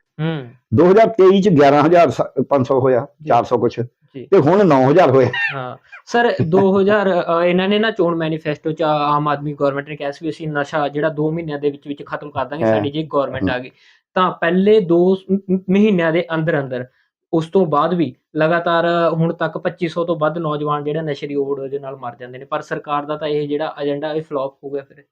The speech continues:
Speaker 2: ਨਹੀਂ, ਮੈਂ ਤੁਹਾਡੇ ਪੱਚੀ ਸੌ ਨਾਲ ਵੀ ਸਹਿਮਤ ਨਹੀਂ ਹਾਂ।
Speaker 1: ਹੂੰ।
Speaker 2: ਤੁਸੀਂ ਵੀ ਇੱਧੋ ਉੱਧੋ ਸੁਣ ਕੇ ਕਹਿ ਰਹੇ ਹੋ।
Speaker 1: ਜੀ।
Speaker 2: ਕਿਸੇ ਨੇ ਇਹਦੀ ਕੋਈ ਸਟੱਡੀ ਨਹੀਂ ਕਰੀ ਵੀ ਕੌਣ
Speaker 1: ਹੂੰ।
Speaker 2: ਨਸ਼ੇ ਦੀ ਓਵਰਡੋਜ਼ ਨਾਲ ਮਰਿਆ।
Speaker 1: ਜੀ।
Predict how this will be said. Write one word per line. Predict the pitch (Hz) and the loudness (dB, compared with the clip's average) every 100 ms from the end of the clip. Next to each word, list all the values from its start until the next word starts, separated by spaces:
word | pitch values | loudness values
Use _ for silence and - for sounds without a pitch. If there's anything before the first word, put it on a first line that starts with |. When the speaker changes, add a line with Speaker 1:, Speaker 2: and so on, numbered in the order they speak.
| _ _ 143 | _ _ 2
Speaker 2:
ਨਹੀਂ, | 151 | 4
ਮੈਂ | 117 113 117 113 101 101 | 4 4 2 0 0 -2
ਤੁਹਾਡੇ | 92 113 117 | 0 2 2
ਪੱਚੀ | 107 - 117 | 0 0 0
ਸੌ | 110 | 2
ਨਾਲ | 113 113 117 | 0 2 2
ਵੀ | 120 | 2
ਸਹਿਮਤ | 113 135 135 | 2 0 0
ਨਹੀਂ | 120 | 0
ਹਾਂ। | 107 160 | 0 -4
Speaker 1:
ਹੂੰ। | _ 147 139 - | _ -14 -6 0
Speaker 2:
ਤੁਸੀਂ | 131 139 | 4 6
ਵੀ | |
ਇੱਧੋ | 120 117 | 6 6
ਉੱਧੋ | 135 127 | 4 2
ਸੁਣ | 123 107 - | 0 -2 0
ਕੇ | 117 | 2
ਕਹਿ | 117 | 2
ਰਹੇ | 117 | 2
ਹੋ। | 113 143 _ _ | 0 -4 _ _
Speaker 1:
ਜੀ। | 139 | -14
Speaker 2:
ਕਿਸੇ | - _ _ 120 143 | -14 _ _ 2 4
ਨੇ | 139 131 | 6 6
ਇਹਦੀ | 135 135 | 4 4
ਕੋਈ | 120 123 | 2 2
ਸਟੱਡੀ | - 107 113 | 0 2 4
ਨਹੀਂ | 120 107 | 2 0
ਕਰੀ | 101 107 | 0 2
ਵੀ | 120 | 0
ਕੌਣ | - 107 110 117 | 0 -2 0 2
Speaker 1:
ਹੂੰ। | 120 | 2
Speaker 2:
ਨਸ਼ੇ | 101 95 104 | 0 -2 -2
ਦੀ | 98 117 | 2 2
ਓਵਰਡੋਜ਼ | 101 92 92 90 85 90 | 4 2 2 2 0 -2
ਨਾਲ | 87 | -6
ਮਰਿਆ। | 90 90 78 - | -4 -6 -6 -18
Speaker 1:
ਜੀ। | 151 147 127 | -10 -8 -8